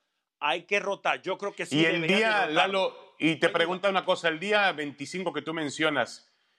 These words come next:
Speaker 2: em, eh, por ejemplo, los equipos de N B A también han copado el día de Navidad.
Speaker 1: Sí.
Speaker 2: Se han hecho de él.
Speaker 1: Y ponen a los me-, el año pasado fueron los Warriors,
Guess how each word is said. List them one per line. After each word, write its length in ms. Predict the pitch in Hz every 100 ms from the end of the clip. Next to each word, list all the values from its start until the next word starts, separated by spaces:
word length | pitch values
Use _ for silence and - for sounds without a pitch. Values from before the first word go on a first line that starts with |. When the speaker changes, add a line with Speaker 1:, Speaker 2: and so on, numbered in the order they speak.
| _ -
Speaker 2:
em, 540 | 151 147 143 143 143 135 -
eh, 200 | 151 143
por 180 | 147 143
ejemplo, 280 | 180 175
los 160 | 156 135
equipos 320 | 127 170 185
de 80 | 147
N 160 | 151 143
B 100 | 147
A 120 | 160
también 260 | 131 139
han 120 | 156 147
copado 460 | 123 - 151 160
el 100 | 123
día 160 | 127 147
de 120 | 117
Navidad. 560 | 107 104 120 175 87 _ _ _ _ -
Speaker 1:
Sí. 100 | 156
Speaker 2:
Se 60 |
han 120 | -
hecho 240 | 156 156 127
de 160 | 117
él. 320 | 170 98 73 _ _ _ -
Speaker 1:
Y 120 | 233
ponen 460 | 175 240 269 294 320
a 80 | 262
los 180 | 226 208
me-, 100 | 190
el 80 | 202
año 220 | 294 233
pasado 420 | 214 - 311 294
fueron 260 | 175 247 247
los 140 | 185
Warriors, 680 | 143 240 285 285 320 285 -